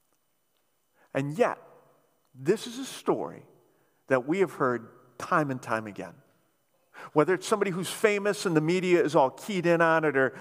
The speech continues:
somebody who's not a person of renown and the media really doesn't care, the details get tweaked out. The players change. But the,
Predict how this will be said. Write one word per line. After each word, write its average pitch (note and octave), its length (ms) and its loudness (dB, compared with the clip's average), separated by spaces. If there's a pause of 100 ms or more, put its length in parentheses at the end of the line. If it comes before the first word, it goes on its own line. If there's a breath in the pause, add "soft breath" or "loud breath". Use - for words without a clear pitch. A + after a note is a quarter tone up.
(120)
somebody E3 400 2
who's C#3 340 -4
not B2 240 2
a C3+ 40 -4
person D3+ 400 -4
of B2 80 -6
renown C3 440 2
and B2+ 100 -4
the A#2 60 -4
media C3 360 2
really B2 280 0
doesn't C#3+ 440 0
care, B2 440 0 (2250 soft breath)
the D#3+ 100 4
details F3+ 1080 0 (1700 loud breath)
get E4+ 180 2
tweaked A#3+ 380 -4
out. G#2 400 0 (560)
The G3+ 80 6
players G#3+ 720 2
change. A#2 840 -4 (920)
But F#3 160 2
the, F#3 160 4